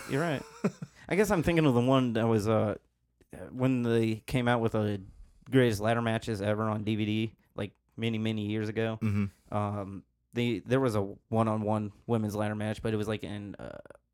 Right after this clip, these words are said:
Speaker 1: O V W, I think.
Speaker 2: I th-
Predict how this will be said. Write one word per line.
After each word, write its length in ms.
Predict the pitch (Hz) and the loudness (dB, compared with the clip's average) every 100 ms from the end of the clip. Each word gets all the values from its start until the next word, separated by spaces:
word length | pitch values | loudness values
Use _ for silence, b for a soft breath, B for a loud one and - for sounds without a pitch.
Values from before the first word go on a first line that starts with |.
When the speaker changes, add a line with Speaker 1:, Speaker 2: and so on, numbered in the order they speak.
| _ _ _ - | _ _ _ -4
Speaker 1:
O 140 | 120 | -2
V 160 | 143 170 | -2 -4
W, 320 | 165 165 165 | -4 -4 -6
I 40 | 175 | -8
think. 480 | - - - - - _ _ _ | -10 -12 -12 -16 -20 _ _ _
Speaker 2:
I 60 | 110 | -10
th- 60 | 117 | -10